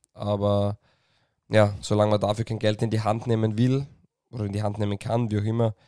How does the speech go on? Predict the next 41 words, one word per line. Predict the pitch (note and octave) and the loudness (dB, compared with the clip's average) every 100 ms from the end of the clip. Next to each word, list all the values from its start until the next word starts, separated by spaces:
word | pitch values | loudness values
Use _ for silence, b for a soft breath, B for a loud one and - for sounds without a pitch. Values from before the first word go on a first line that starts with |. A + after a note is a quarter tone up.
| _ _ - | _ _ -4
ähm, | G#2 G#2 G#2 | -2 -2 -2
braucht | - A2 - | 2 2 2
man | A2+ | 0
sich | A2 | 0
nicht | A2+ - | -2 0
wundern, | A#2 A#2 A#2 A2 b b b b b _ _ _ - - - | 2 4 2 -2 b b b b b _ _ _ -20 -20 2
dass | A2+ - | 2 6
dann | A#2 | 6
eben | A2+ A2+ | 8 8
auch | A2 | 6
keine | A#2+ A#2 | 6 6
professionellen | A#2+ A2+ G#2+ A2+ G#2+ A#2 A2+ A#2 D#2 - | 4 2 2 4 4 4 0 -2 -6 -8
Entscheidungen | - A2 - A2+ A2+ A#2+ A#2 A2 F#2 - - _ _ - G#2+ | -4 -2 4 6 6 4 4 2 -2 -8 -14 _ _ -8 4
rauskommen. | A2+ A#2 - A#2+ B2 B2+ A#2+ - _ _ - | 4 4 4 4 4 2 -2 -14 _ _ -4
Und | A2+ A2 A2 A2 - - - _ _ - | 0 0 0 -4 -8 -18 -20 _ _ -4
ja, | G#2+ G#2 G#2+ | 0 0 -2
das | - G#2 | -8 -6
ist | G#2 | -2
aber | G#2+ | 0
auch | G#2 | 0
nichts | G#2+ - G2+ | -2 -6 -4
Neues. | G2 G#2 | -2 -2
Und | A2+ | -2
mit | G#2+ | 0
der | A#2 B2+ | 0 0
Handregel | B2 C3 C3 C3+ | -2 0 0 0
muss | A#2+ A2+ | -2 2
man | A2+ | 2
auch | A#2+ | 2
sagen, | B2+ A#2 | 2 0
da | |
kann | A2+ A#2 | 2 2
man | A2+ | 4
die | A2+ | 2
professionellsten | A2 A#2 A#2 A#2 A2 A#2+ - A2+ | 0 -2 0 0 0 -2 -4 -6
Schiedsrichter | A2+ - A2+ A#2 | -4 -6 0 0
und | A2+ | 2
die | A2 | 0
bestausgebildetsten | G#2 A#2 - A2+ A2 - A#2 A2+ G#2+ - A2+ | -2 -2 -2 -2 -2 -4 -4 -4 -4 -6 -4
und | G#2+ A2 | -2 -2
die, | A2 | -2